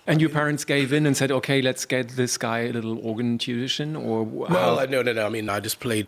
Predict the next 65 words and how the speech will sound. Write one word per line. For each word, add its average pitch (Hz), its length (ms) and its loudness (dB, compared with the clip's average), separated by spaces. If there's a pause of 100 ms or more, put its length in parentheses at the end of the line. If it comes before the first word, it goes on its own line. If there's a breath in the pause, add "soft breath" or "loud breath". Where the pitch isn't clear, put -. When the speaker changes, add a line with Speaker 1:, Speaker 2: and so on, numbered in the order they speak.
Speaker 2:
I, 92 340 -4 (100)
I 131 100 -2
didn't 170 100 -2
really 123 160 -6
start 113 200 -2
having 117 200 -2
lessons 110 280 -4
till 104 140 -2
I 95 40 0
was 98 100 -4
about, 98 160 -8
what, 98 160 -4
eleven, 104 340 -4
twelve, 92 420 -2 (120)
Speaker 1:
Okay. - 180 -4
Speaker 2:
you 92 60 -6
know, 85 260 -10
organist. 85 320 -8
But 110 120 -4
I 113 60 -2
just 110 220 -6
played 98 300 -6
around 98 240 -6
with 80 100 -10
it, 67 160 -10
and, 80 160 -12
you 107 80 -12
know, 85 80 -8
I 87 40 -6
mean, 95 80 -4
I - 20 -2
was, 85 180 -8
I 127 100 0
was 107 120 -2
having 113 240 -4 (180)
formal 104 360 -4
piano 104 240 -4
lessons - 280 -8
at - 100 -12
this 90 120 -12
time. - 260 -10 (1300 loud breath)
But 139 400 -4
no, 233 160 2
I 160 80 2
was 110 140 -4
just 123 120 -4
so 147 140 0
fascinated 123 580 -2
with 101 80 -4
this 101 160 0
instrument 95 400 -6
and 107 80 -8
just - 180 -6
wanted - 240 -6
to 101 60 -8
get - 220 -8
to - 120 -4
know 104 280 -6
it - 80 -6
all, 95 260 -4
and, 98 160 -8
you 104 100 -8
know, - 140 -8
just - 240 -6
to - 80 -10